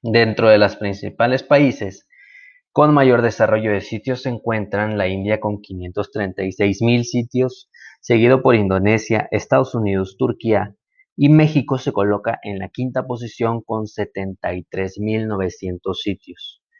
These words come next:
Quizás se deba a lo accesible que es crear y adaptar un sitio web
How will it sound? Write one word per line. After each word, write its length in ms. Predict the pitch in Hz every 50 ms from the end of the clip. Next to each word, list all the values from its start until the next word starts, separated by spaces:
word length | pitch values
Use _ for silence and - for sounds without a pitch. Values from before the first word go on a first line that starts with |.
| - - - - - _ _
Quizás 460 | - 113 104 - - 113 113 127 135
se 120 | - 131 117
deba 340 | 113 113 113 120 127 - - -
a 140 | 104 107 104
lo 160 | 101 98 98
accesible 680 | 98 - - 95 90 - - 139 156 143 143 135 123 117
que 140 | - 110 107
es 140 | 107 - -
crear 380 | - 98 98 95 92 95 101
y 120 | 113 117 107
adaptar 500 | 101 92 90 87 - - - 98 98 98
un 100 | 98 98
sitio 340 | 98 - 98 - - 92 85
web 280 | 92 98 98 104 104